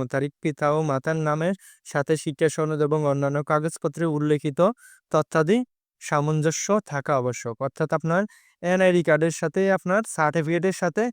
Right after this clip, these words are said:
আপনার বাবা মায়ের নাম সকল ক্ষেত্রে, এ, মিল থাকতে হবে।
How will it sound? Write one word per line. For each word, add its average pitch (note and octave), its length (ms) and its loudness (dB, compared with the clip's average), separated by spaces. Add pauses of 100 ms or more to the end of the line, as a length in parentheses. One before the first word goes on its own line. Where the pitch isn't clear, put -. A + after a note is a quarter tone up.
(280)
আপনার D3+ 260 0
বাবা C#3+ 280 2
মায়ের D3 240 0
নাম D#3+ 280 0
সকল D#3+ 380 -6
ক্ষেত্রে, E3+ 300 -4 (460)
এ, D3 100 0 (140)
মিল D#3 300 -2
থাকতে B2 320 -8
হবে। G#2+ 220 -6